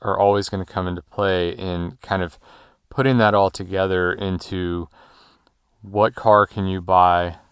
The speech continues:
that fits those needs and your budget, what house can you buy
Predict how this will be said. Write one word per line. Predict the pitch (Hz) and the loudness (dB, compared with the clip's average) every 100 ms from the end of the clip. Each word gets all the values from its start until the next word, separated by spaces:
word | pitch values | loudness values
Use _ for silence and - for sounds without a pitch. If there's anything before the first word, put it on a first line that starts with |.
| _ | _
that | 104 101 - | -6 -6 -2
fits | 104 92 - | -6 -4 -4
those | 95 90 | -4 -4
needs | 92 90 87 - | -4 -4 -6 -8
and | 95 90 | -6 -6
your | 87 | -6
budget, | 82 90 85 90 85 87 _ _ _ | -2 -2 -2 -4 -6 -8 _ _ _
what | 110 - | -6 -6
house | - 120 113 - | 2 4 4 -4
can | - | -6
you | 98 90 | -6 -4
buy | 92 85 85 85 | -2 -2 -2 -8